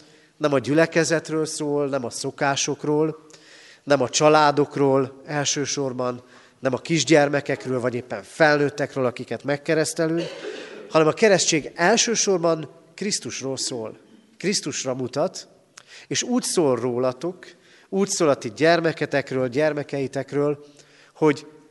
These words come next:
Krisztus szeretetén keresztül lehet rájuk nézni, rájuk tekinteni. A keresztség arról szól, hogy minden az Istennel kezdődik.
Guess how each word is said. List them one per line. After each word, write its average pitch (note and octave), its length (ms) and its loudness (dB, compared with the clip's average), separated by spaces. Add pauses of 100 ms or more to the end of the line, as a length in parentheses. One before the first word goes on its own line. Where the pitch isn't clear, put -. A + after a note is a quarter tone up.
(200)
Krisztus - 720 -2 (100)
szeretetén C#3 880 0
keresztül C#3+ 580 -4
lehet C3 480 -8 (300)
rájuk C#3+ 520 -2
nézni, A#2 380 -6
rájuk A#2+ 400 -4
tekinteni. G#2+ 680 -12 (420)
A C#3+ 80 -4
keresztség F3 520 2
arról F#3 380 4
szól, D#3+ 320 -2
hogy A2+ 280 -6
minden F#3 640 -2 (500)
az D3 320 -6
Istennel A2+ 840 -8
kezdődik. G2+ 840 -14